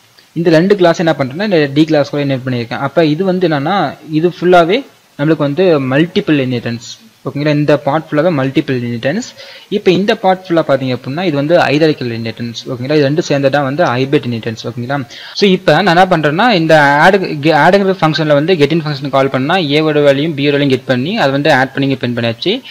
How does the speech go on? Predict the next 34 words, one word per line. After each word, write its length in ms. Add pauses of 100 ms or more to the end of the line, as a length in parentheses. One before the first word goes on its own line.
(200)
Next 320
பாத்தீங்க 280
அப்படின்னா, 540
subtraction 440
கிளாஸ்ல 280
வந்து 180
again 260
நம்ம 200
கெட்டின் 300
ஃபங்க்ஷன் 240
call 180
பண்ணி, 380 (240)
அதை 280
சப்ட்ராக்ஷன் 380
பண்ணி 0
print 300
பண்ணியாச்சு. 180
ஓகேங்களா? 440 (280)
இப்ப 240
என்ன 200
பண்றேன்னா, 220
இந்த 200
addition 200
கிளாஸையும் 360
subtraction 400
கிளாஸையும் 340
இந்த 320
arithmetic 280
class 260
கூட 160
inherit 260
பண்ணி, 160
பண்ணிருக்கோம். 600
ஓகேங்களா? 280